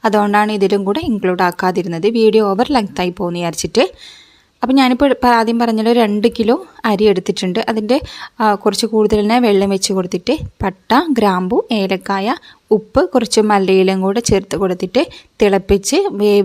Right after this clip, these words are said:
വെന്ത് കഴിഞ്ഞാൽ, ആ, നമുക്ക് ആ വെള്ളത്തിലൊന്നും ഊറ്റിയെടുത്ത് വെച്ചതാണ് ട്ടോ. വെള്ളമൊക്കെ വാർത്ത് വെച്ച റൈസാണ്. അത് നമുക്ക് ലെയറാക്കിയിട്ട് ചേർത്ത് കൊടുക്കാം. ദം ചെയ്തെടുക്കുന്നതൊക്കെ എല്ലാവർക്കും അറിയുന്നതായിരിക്കും.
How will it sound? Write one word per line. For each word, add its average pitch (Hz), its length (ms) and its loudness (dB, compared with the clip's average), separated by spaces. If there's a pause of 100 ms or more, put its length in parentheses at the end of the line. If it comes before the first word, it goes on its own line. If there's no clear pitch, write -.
വെന്ത് 208 240 0
കഴിഞ്ഞാൽ, 185 680 -2
ആ, 208 140 0
നമുക്ക് 185 260 -4
ആ 202 260 -2 (180)
വെള്ളത്തിലൊന്നും 196 600 -2
ഊറ്റിയെടുത്ത് 208 640 0
വെച്ചതാണ് 180 540 -4
ട്ടോ. 208 80 -2
വെള്ളമൊക്കെ 196 380 -4
വാർത്ത് 185 520 -4
വെച്ച 202 240 -4 (220)
റൈസാണ്. 190 920 -2 (640)
അത് 269 120 4
നമുക്ക് 269 300 4
ലെയറാക്കിയിട്ട് 214 960 0 (140)
ചേർത്ത് 175 280 -2
കൊടുക്കാം. 175 440 -4
ദം 240 200 0
ചെയ്തെടുക്കുന്നതൊക്കെ 226 1000 -2
എല്ലാവർക്കും 220 460 0
അറിയുന്നതായിരിക്കും. 202 800 -2